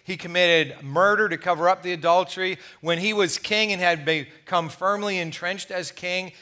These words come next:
he took a census of the people. Now, that might not sound like a bad thing to you because, you know, they take a census here in America every ten years. But the reason David took the census was not so he could know how many people he had, but how many soldiers he had, so that he could,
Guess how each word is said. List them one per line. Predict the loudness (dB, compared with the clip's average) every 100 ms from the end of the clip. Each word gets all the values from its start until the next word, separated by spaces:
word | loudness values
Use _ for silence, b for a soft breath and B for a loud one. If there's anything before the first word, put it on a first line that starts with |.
| B
he | -8
took | -4 -6
a | -4
census | -4 -2 -2 -2 -4
of | -4 -4
the | -6
people. | -8 -8 -2
Now, | 2
that | 2 2
might | 0 0
not | -2
sound | 0 -2
like | -2
a | 0
bad | 4 4 2
thing | -6
to | -6
you | -6 -6
because, | -6 -6 -8 -8 B B
you | -4
know, | 0
they | 0
take | 0 -6
a | -6
census | -6 -6 -8
here | -8
in | -6
America | -2 -4 -2
every | -6 -6
ten | -10 -12
years. | -6 -4 -4 -10 -20 b b b _
But | -2
the | -2
reason | -2 -2 -2 -2 -4 -2
David | 0 0 -2
took | -8 -8
the | -8
census | -6 -6 -6 -4 -4 -4 -8 B B B
was | -2 -2 0
not | 0 0
so | 0
he | -2
could | -2
know | 0 0
how | 0
many | -2
people | -6 -12 -6 -4
he | 0
had, | 0 0
but | -2
how | -2
many | -2 -4
soldiers | -8 -8 -6 -6 -8 -12 -12 -20 _ _ _ _ _
he | -10 -6
had, | -4 -6 -8 -16 _ _ _ _ _
so | -2 2
that | 2 0
he | -4
could, | -4 2 2 0